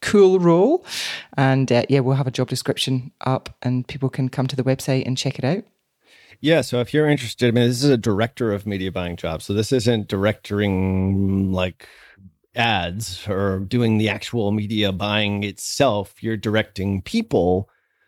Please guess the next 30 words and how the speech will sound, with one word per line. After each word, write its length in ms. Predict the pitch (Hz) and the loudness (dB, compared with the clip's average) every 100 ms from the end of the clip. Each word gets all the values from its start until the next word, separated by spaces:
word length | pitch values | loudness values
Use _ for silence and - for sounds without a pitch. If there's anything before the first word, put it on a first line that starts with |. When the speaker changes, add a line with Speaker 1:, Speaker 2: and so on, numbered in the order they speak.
| - | -2
Speaker 2:
who 200 | 131 120 | 2 2
do 640 | 107 117 107 107 101 104 | 2 2 2 0 -2 -4
and 160 | 120 98 | -4 0
run 320 | 104 101 101 | 0 0 -2
the 140 | 101 95 | -4 -2
ads 500 | 110 98 90 92 98 | -2 -2 -4 -6 -4
in 100 | 92 | -2
our 120 | 90 | 0
media 320 | 110 107 101 | 2 2 2
buying 300 | 98 95 95 | 2 0 -2
and 120 | 90 - | -4 -4
ads 280 | 104 113 - | -2 -2 0
manager 600 | 95 87 87 87 85 85 _ _ _ _ - | 0 0 0 0 0 -4 _ _ _ _ -6
teams, 500 | 117 101 90 90 - | 0 2 2 0 -4
which 200 | 90 101 | -6 -6
is 100 | - | -4
how 220 | 117 107 | -2 0
we 120 | 98 | -2
kind 220 | - 101 | -2 -2
of 60 | 85 | 0
roll 440 | 92 92 90 85 90 | 0 0 0 -4 -6
at 180 | 85 | -8
Tier 240 | - 98 87 | -6 -2 0
eleven. 380 | 87 107 110 101 | 0 2 2 0
We've 200 | 95 - | -4 -4
got 360 | 95 90 - | 0 0 -2
the 80 | 87 | -6
media 280 | 101 135 123 | -2 0 0
buying 320 | 117 120 110 | 0 -2 -6
team. 520 | - 123 120 117 113 | -2 0 2 2 0